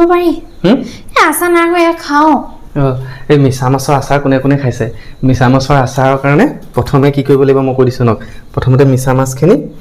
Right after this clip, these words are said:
Speaker 2: অলপ ফ্ৰাই কৰি ল'ব লাগিব। ফ্ৰাই কৰি পেলাই নি ৰ'দত শুকুৱাব লাগিব প্ৰথম অৱস্থাত। শুকুৱাই পেলাই নি তাৰপিছত যেনেকে আচাৰ বনায়, সেই তেনেকে বনালেই হ'ল। কোনে কোনে বনা-, আগতে খাইছে, সেয়া মোক জনাব কমেণ্টত। বাকী আমি, আ,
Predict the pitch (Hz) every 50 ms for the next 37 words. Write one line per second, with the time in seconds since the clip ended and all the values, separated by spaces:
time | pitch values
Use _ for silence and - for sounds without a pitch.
0 | - - - - - - - - 131 139 143 - - - 143 127 127 127 147 147
1 | 151 147 139 131 120 110 - - 123 120 120 120 135 131 127 135 131 135 151 220
2 | 240 180 123 123 117 110 135 143 127 120 - - 127 123 120 131 127 120 110 98
3 | 104 98 - - - 110 104 101 107 - - 104 - - 113 - - 127 127 127
4 | 127 131 127 139 190 262 269 131 120 - 131 127 139 139 127 131 120 117 120 120
5 | - 151 143 123 - - - 127 131 131 127 131 151 202 277 277 - - - -
6 | - - - - 147 147 147 135 131 131 123 135 139 131 135 127 127 123 135 139
7 | 127 110 101 - - - - - - - 127 123 123 120 123 135 139 139 135 127
8 | 123 117 110 113 120 110 - 117 113 110 113 120 131 - - 120 117 123 - 143
9 | 139 127 120 117 120 120 120 - - 123 117 113 113 110 117 110 - 123 - 131
10 | 120 120 123 127 185 208 202 - - - - - - - - - 135 127 127 127
11 | 123 127 135 135 131 127